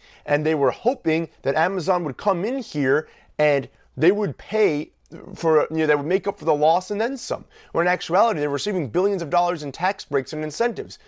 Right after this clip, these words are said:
But there was a reason they were receiving that. And it's, I,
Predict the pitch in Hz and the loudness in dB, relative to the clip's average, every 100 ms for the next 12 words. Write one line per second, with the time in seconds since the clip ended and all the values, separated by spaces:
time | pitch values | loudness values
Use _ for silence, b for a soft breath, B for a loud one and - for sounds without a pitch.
0 | b b b 180 165 - _ _ - 202 | b b b 0 0 -4 _ _ 4 4
1 | 226 214 208 240 226 233 185 156 143 135 | 4 0 0 -2 -2 0 2 2 0 0
2 | - 135 123 117 113 - b b - 151 | -2 -2 -2 0 -2 -4 b b 0 2
3 | 156 - _ _ 165 - - - - - | 2 -4 _ _ -2 -2 -6 -12 -6 -2
4 | 160 | 0